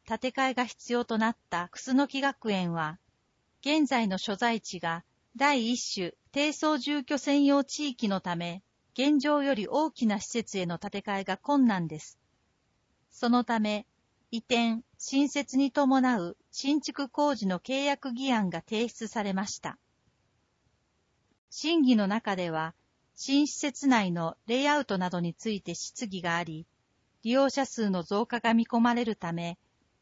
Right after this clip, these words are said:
延べ床面積を現在の二倍強にし、定員を増加させる上、新たに一階部分を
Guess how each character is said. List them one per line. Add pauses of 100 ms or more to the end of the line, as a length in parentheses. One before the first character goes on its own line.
(120)
延
べ
床
面
積
を (100)
現
在
の
二
倍
強
に
し、 (520)
定
員
を
増
加
さ
せ
る
上、 (380)
新
た
に
一
階
部
分
を